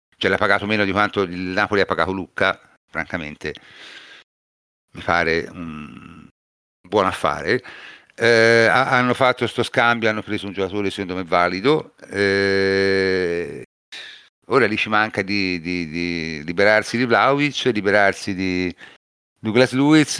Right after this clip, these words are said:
liberarsi di U E A e, e vediamo, insomma. Penso che Nico rimarrà, perché s-, non, penso che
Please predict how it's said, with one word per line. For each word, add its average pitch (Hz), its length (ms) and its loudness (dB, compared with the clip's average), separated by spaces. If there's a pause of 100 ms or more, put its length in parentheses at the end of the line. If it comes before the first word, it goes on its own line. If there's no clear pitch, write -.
(140)
liberarsi 101 560 2
di 110 80 0
U 135 80 2
E 147 80 4
A 127 400 4
e, 95 640 0 (1300)
e 90 80 -10
vediamo, 95 480 0
insomma. - 320 -18 (840)
Penso 113 320 0
che 104 100 2
Nico 113 240 2
rimarrà, 92 520 0 (1200)
perché 87 480 -2
s-, - 240 -14 (680)
non, 82 200 -14 (880)
penso 110 300 0
che 101 180 0